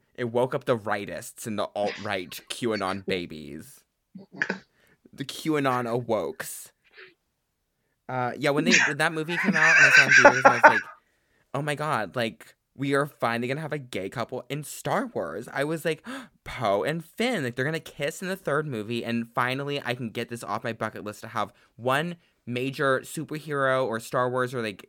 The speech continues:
bo-, blockbuster character be a little pansy." And alas, we did not.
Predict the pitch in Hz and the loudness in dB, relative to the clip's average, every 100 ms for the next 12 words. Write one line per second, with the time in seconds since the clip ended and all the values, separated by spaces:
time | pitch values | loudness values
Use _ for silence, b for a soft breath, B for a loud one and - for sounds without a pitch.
0 | - 98 98 104 127 117 - 131 139 135 | -20 -18 -16 -6 -4 -4 -4 -2 -2 -2
1 | 127 127 123 123 113 107 120 110 110 104 | -4 -4 -8 -2 -2 -2 -6 -4 -4 -2
2 | 113 107 - 98 95 95 87 - - _ | -4 -8 -8 -6 -6 -8 -12 -14 -16 _
3 | _ - 123 117 127 113 92 98 127 - | _ -4 -4 -2 -2 0 0 -2 -6 -12
4 | - _ - 113 104 90 87 78 - | -18 _ -10 -10 -8 -10 -10 -10 -14